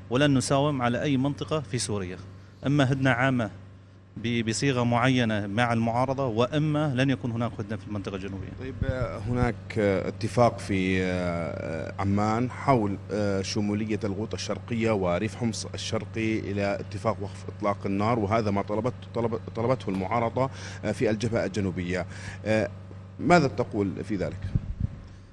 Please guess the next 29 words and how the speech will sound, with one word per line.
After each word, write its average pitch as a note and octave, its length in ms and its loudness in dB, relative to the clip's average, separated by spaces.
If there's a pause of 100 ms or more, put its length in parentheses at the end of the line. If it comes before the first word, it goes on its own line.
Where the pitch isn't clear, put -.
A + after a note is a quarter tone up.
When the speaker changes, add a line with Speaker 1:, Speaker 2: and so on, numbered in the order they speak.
(220)
Speaker 1:
آه، B2 320 4
قيادات D#3 460 4
ال-، C3 180 -2
الجبهة B2+ 440 0
الجنوبية B2 400 0
الآن A2+ 640 -2
متواجدين A2+ 540 -2
في G#2 120 -6
عمان. A2+ 560 0 (160)
آه، A2 600 -4 (320)
هناك A#2 260 0
أكثر - 260 -4
من A2+ 140 0
جلسة A2+ 360 -2
مع G#2 200 -2
ال-، G2+ 180 -4
الجانب G2+ 680 -4
الأردني A2+ 540 -4
والدول G#2 800 -2
الداعمة A2+ 460 0
حول A2 280 -2
هذا A2 220 0
الموضوع. G#2+ 440 0 (920)
آه، B2+ 360 4
ل-، C3+ 240 0
إلى E3 140 6
الآن E3 360 4 (240)
لم C#3 200 0
ترد D3 280 2